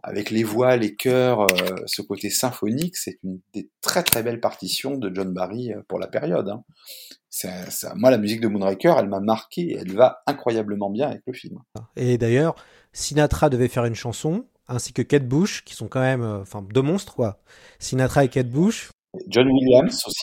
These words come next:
Speaker 1: je crois, ou John Mathis, je sais plus lequel des deux.
Speaker 2: Et, et ça ne se fait pas, c'est quand même dommage.
Speaker 1: Ça, alors ça, ce sera l'objet d'un autre podcast. Toutes les démo-versions de différents groupes qui ont été faits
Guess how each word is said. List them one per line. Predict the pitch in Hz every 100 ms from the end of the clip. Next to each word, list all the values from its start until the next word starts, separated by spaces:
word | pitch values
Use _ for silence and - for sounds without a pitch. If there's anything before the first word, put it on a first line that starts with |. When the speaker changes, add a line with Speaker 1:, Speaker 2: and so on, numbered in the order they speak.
| -
Speaker 1:
je | -
crois, | - - 117
ou | 127
John | 117 120
Mathis, | 120 117 - 110 - -
je |
sais | 98 98
plus | 92
lequel | 123 110 101
des | 90
deux. | 90 131 _ -
Speaker 2:
Et, | 120 110 110 117
et |
ça | 113
ne | 123
se | -
fait | 120 123
pas, | 135 117
c'est | -
quand | 113 117
même | 117
dommage. | 117 110 104 - _ _
Speaker 1:
Ça, | - 160 160
alors | 127 -
ça, | 175
ce | 151
sera | - 131
l'objet | 127 127 139
d'un | 127
autre | 131 143 127
podcast. | 117 - 139 180 - - _ _ _ _ _
Toutes | 190 180
les | 131
démo-versions | 123 113 127 170 165 160 151 151 - - 156 156 151
de | 113 104 104 107 104 104
différents | 113 180 156 135 - 160 151 147
groupes | 131 151 151
qui | -
ont | 123
été | 120 123
faits | - 135